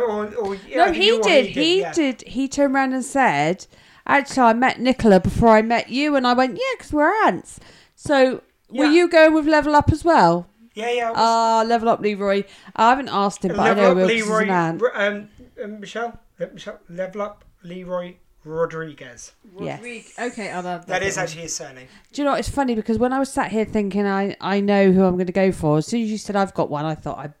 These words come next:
Speaker 2: bet you he goes up with
Speaker 1: Yeah, I
Speaker 2: Leroy
Speaker 1: was
Speaker 2: as
Speaker 1: pretty
Speaker 2: well."
Speaker 1: sure you were gonna, yeah.
Speaker 2: Yeah. So that's great minds think alike, babe.
Speaker 1: Yeah. And dull ones seldom differ.
Speaker 2: Yes, apparently so.
Speaker 1: So, um, yeah,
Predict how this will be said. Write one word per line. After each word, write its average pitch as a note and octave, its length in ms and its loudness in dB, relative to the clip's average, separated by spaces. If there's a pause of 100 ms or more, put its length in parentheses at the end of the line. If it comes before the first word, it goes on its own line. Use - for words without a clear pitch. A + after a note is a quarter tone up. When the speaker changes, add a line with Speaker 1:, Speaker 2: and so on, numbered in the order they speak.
Speaker 2:
bet F#3 220 -6
you D3+ 120 -4
he D3 40 -6
goes C#3+ 260 -12
up - 100 -14
with C#3 140 -10
Speaker 1:
Yeah, C#3+ 180 -2
I C#3+ 40 0
Speaker 2:
Leroy D3 60 0
Speaker 1:
was D3 100 0
Speaker 2:
as C#3+ 60 -4
Speaker 1:
pretty - 160 -6
Speaker 2:
well." D3+ 200 -4
Speaker 1:
sure F3+ 60 -6
you F3+ 160 -8
were E3+ 100 -12
gonna, D#3 300 -14 (100)
yeah. D3 200 -10 (180)
Speaker 2:
Yeah. E3+ 360 0 (340)
So A#3 100 -8
that's D4+ 200 -4
great D4+ 220 -2
minds C4+ 320 -4
think C#4+ 200 -6
alike, D4 340 -6
babe. F3 300 -4 (420)
Speaker 1:
Yeah. D#3+ 80 -20 (420)
And C#3+ 140 -20
dull E3 180 -14
ones F#3+ 480 -16
seldom F#3 440 -18
differ. - 360 -20 (1040)
Speaker 2:
Yes, D#4 380 -10
apparently C#4 460 -8
so. G3+ 480 -8 (1800)
Speaker 1:
So, - 400 -4
um, A#3 320 -6
yeah, C4+ 220 -6